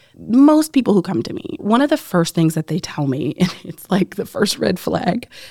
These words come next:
the first sign, is they come to me and they're like, "You know what? I really want to start a podcast because I wanna be able to say all the things that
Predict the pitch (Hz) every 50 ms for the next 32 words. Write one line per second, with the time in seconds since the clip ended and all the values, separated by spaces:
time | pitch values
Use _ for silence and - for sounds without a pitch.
0 | - _ - 254 - - - 240 233 226 220 - - - 202 202 220 202 175 156
1 | 156 156 165 202 247 - - - - - - - _ _ - 214 - - 208 -
2 | - 214 214 - 247 247 240 233 220 202 202 190 175 175 180 - - 233 240 240
3 | 240 - - 202 196 220 208 233 254 269 262 247 - 196 196 196 - - - -
4 | - 170 190 190 - - - _ - - - 226 247 247 220 190 180 175 180 175
5 | - _ _ _ _ _ _ _ - 226 233 254 294 320 294 294 285 262 233 -
6 | - - 190 190 170 170 151 170 160 160 180 165 - - 160 151 156 196 240 -
7 | 285 233 - - 185 180 - 165 165 -